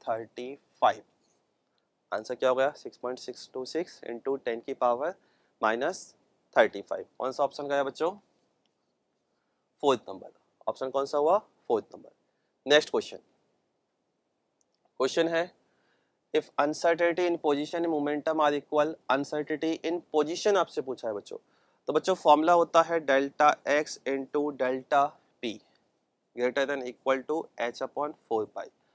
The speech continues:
ये दोनों बच्चों वैल्यू क्या दे रखी है? इक्वल। और पूछा क्या आपसे? uncertainty in position। तो मैं डेल्टा पी की जगह डेल्टा एक्स रख दूँ, तो डेल्टा एक्स रखा मैंने तो क्या बन जाएगा इधर? डेल्टा एक्स का स्क्वायर,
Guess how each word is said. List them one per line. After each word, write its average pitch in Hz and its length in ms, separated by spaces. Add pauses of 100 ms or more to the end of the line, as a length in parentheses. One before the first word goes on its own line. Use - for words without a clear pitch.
(520)
ये 180 160
दोनों 185 320
बच्चों 185 300
वैल्यू 175 240
क्या 175 140
दे 175 180
रखी 175 160
है? 185 60
इक्वल। 113 460 (500)
और 147 120
पूछा 160 340
क्या 175 180
आपसे? 185 280 (200)
uncertainty 160 580
in 190 140
position। 120 440 (220)
तो 156 80
मैं 170 160
डेल्टा 151 320
पी 165 160
की 185 120
जगह 175 260
डेल्टा 156 300
एक्स 170 180
रख 170 80
दूँ, 190 180 (680)
तो 127 60
डेल्टा 131 280
एक्स 165 160
रखा 170 200
मैंने 165 200
तो 170 120
क्या 175 180
बन 180 140
जाएगा 175 240
इधर? 151 200
डेल्टा 135 380
एक्स 151 200
का 156 180
स्क्वायर, 180 440